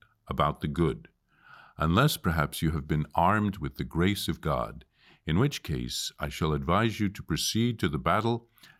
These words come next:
and you will either die or conquer. You have great examples of great men. Among the Hebrews there is John the Baptist, among the Latins Boethius,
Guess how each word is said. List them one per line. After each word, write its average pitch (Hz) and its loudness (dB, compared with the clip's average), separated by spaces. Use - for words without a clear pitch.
and 73 0
you 85 4
will 87 4
either 87 2
die 113 2
or 80 2
conquer. 95 -2
You 76 -2
have 73 0
great 104 2
examples 95 -2
of 65 -8
great 73 -4
men. 78 0
Among 85 4
the 80 4
Hebrews 87 0
there 71 -2
is 82 -2
John 76 0
the 76 2
Baptist, - -4
among 69 -2
the 65 -4
Latins 82 0
Boethius, 95 -2